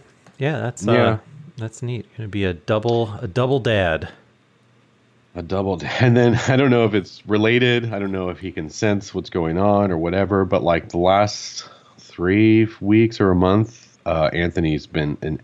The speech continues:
Speaker 2: absolute <laughs> pain in the ass.
Speaker 1: Hmm.
Speaker 2: He's been so much extra work. I don't know why.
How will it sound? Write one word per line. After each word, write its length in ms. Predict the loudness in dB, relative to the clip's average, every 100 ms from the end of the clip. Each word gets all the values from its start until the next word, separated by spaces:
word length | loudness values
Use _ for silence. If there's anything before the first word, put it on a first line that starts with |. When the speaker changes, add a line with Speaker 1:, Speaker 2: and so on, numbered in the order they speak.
| -4
Speaker 2:
absolute 680 | -2 -2 -4 -4 -4 -6 -10 _ _
<laughs> 220 | -20 -4
pain 300 | 0 2 4
in 100 | 2
the 260 | 2 2
ass. 320 | 0 -2 -4 -4
Speaker 1:
Hmm. 200 | -4 -4 -6 -10 -14 -20 _ -16 -12 -8 -4 -2 2
Speaker 2:
He's 240 | 2 4
been 240 | 4 4
so 240 | 2 2 2
much 260 | 2 -2 -6
extra 360 | -8 -6 -4
work. 280 | -2 -2 -2
I 80 | -4
don't 300 | -2 -2 -2
know 160 | -2 -2
why. 680 | -2 0 2 2 0 -4